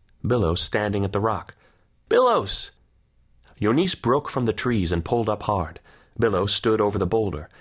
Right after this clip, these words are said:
hand extended to one of the books of history bound in leather. His finger was pressed against it. Blood pooled on the cover around a deep cut. The boy shook in his boots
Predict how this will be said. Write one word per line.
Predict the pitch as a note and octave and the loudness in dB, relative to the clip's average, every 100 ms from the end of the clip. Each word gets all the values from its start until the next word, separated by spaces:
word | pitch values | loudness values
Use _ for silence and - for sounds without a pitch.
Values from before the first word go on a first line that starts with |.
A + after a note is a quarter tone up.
| - | -8
hand | A#2 A#2+ C#3 C3+ | -2 -2 -2 -2
extended | - - C3+ A2+ E2 | -2 -2 0 0 -2
to | F#2 | 0
one | F#2+ A2 | 0 0
of | G#2 | -2
the | |
books | F#2 A2+ - G#2+ | 0 -2 -2 -6
of | |
history | - C3+ - F2 D#2+ | -2 -2 -2 -2 -2
bound | F2 G2+ G#2 G2+ | 0 0 0 0
in | G2+ | 0
leather. | G#2+ G2+ D#2 - - - - _ _ | 0 -2 -4 -8 -14 -20 -20 _ _
His | - A#2 | -6 -4
finger | - D#3 F2 D#2 - - | -2 -2 -2 -6 -10 -6
was | F#2+ | -4
pressed | - - G#2 - - | -4 -4 -4 -6 -6
against | F#2+ G#2+ G#2 - | -4 -2 -2 -6
it. | - - - _ _ G#2 | -12 -18 -20 _ _ -6
Blood | G#2+ B2 A2+ D#2+ - - - | -2 0 0 -6 -12 -18 -8
pooled | - C#3+ C3+ C3 B2 | -2 2 4 2 2
on | A2 A2+ A2+ | 0 0 0
the | A2 | -2
cover | - A#2+ F#2 D#2+ - | -2 -4 -4 -6 -6
around | F2 F#2 G2+ G2 | -2 0 0 -2
a | |
deep | F2 G#2+ G2+ - | -2 -2 -2 -4
cut. | - F#2+ - - _ - _ _ _ _ _ | -8 -6 -8 -14 _ -20 _ _ _ _ _
The | - | -2
boy | F2+ G#2 F#2+ D#2+ | 2 4 2 0
shook | - A#2 - | 0 0 0
in | F2+ | -2
his | F#2 | -2
boots | F2 G#2 F#2+ - | -2 -2 -2 -4